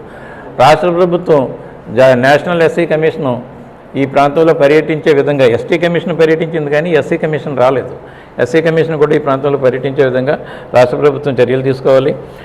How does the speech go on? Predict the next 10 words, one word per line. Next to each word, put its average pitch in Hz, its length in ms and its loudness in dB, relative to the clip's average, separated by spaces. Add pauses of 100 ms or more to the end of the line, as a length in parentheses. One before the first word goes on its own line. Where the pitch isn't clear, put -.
(160)
కోనేరు 190 340 6
రంగారావు 185 440 6
సిఫార్సుల 170 440 2
త-, 151 500 0
అనంతరం 165 460 2 (460)
అప్పుడు 160 640 4 (360)
ప్రభుత్వం, 147 400 2
రాజశేఖర 143 380 2
రెడ్డి 143 180 0
ప్రభుత్వం 135 460 -2